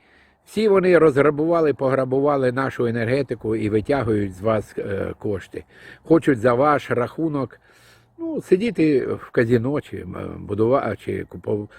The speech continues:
купувати. От, наприклад, Ахметов купив, е, найдорожчу вілу Франції. Її оцінка була триста п'ятдесят мільйонів євро.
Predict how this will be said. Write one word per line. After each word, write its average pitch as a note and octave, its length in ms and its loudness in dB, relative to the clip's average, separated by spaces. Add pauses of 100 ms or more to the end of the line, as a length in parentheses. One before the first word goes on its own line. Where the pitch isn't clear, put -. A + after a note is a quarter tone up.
(120)
купувати. C3 560 0
От, A2 120 4
наприклад, B2+ 440 0
Ахметов D3+ 400 -4
купив, A2 400 -4 (460)
е, A#2 300 -2
найдорожчу C#3 1080 2
вілу C3 640 -4
Франції. G2+ 960 -6
Її C3+ 260 4
оцінка F#3+ 480 0
була G2 240 -2
триста F#3 400 -2
п'ятдесят B2 440 -4
мільйонів A#2+ 480 -2
євро. F#2+ 380 -6